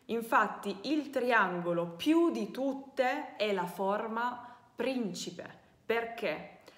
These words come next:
Perché unisce i tre elementi di cui l'uomo è composto, corpo, cioè materia, mente, cioè il corpo mentale, il pensiero, e lo spirito, cioè l'energia che si viene ad incarnare.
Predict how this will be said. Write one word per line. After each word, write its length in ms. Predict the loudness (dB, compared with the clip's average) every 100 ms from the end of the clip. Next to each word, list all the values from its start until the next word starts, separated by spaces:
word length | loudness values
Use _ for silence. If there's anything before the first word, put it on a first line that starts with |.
| _
Perché 320 | 0 0 2
unisce 520 | 2 2 0 -2 -2
i 120 | -4 -4
tre 260 | 0 2
elementi 580 | 2 2 -2 -2 -4 -6
di 100 | -6
cui 240 | -4 -4
l'uomo 1120 | -2 0 4 4 4 2 0 -2 -4 -10 -16 -4
è 120 | -2
composto, 920 | 0 -2 -2 -4 -6 -6 -12 -12 -16 -2
corpo, 580 | 4 4 4 0 -4 -4
cioè 240 | -4 -4
materia, 720 | -4 -6 -6 -4 -4 -4 -4 -6
mente, 640 | -4 -2 0 -2 -4 -6 -6
cioè 160 | -6
il 100 | -6
corpo 380 | -4 -4 -4 -6
mentale, 580 | -6 -6 -8 -4 -2 -2
il 140 | -4 -6
pensiero, 680 | -8 -8 -6 -4 -4 -4 -10 -16 -20 0
e 160 | 4
lo 160 | 6 4
spirito, 840 | 2 -4 -2 0 0 -2 -8 -12 -14 -20 _ _
cioè 220 | 0 2
l'energia 800 | 4 2 0 0 -2 -6 -2 -2
che 100 | 0
si 200 | -2 -2
viene 260 | -4 -2 -2
ad 100 | -4
incarnare. 880 | -4 -4 -6 -6 -6 -6 -4 -6